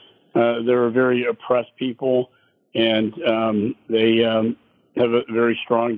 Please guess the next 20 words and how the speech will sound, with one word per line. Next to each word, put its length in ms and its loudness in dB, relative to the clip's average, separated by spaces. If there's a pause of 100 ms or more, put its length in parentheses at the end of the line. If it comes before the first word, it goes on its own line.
dictator 460 -2
at 100 -8
the 60 -20
top. 340 -2 (560)
You 100 0
know, 80 4
I 80 0
know 180 0
there 140 -2
are 140 0
reporters 640 -4
out 240 -2
there 260 -4
who 240 -6 (160)
speak 240 -2
the 80 -2
truth, 380 0
and 160 2
one 320 2
being, 340 0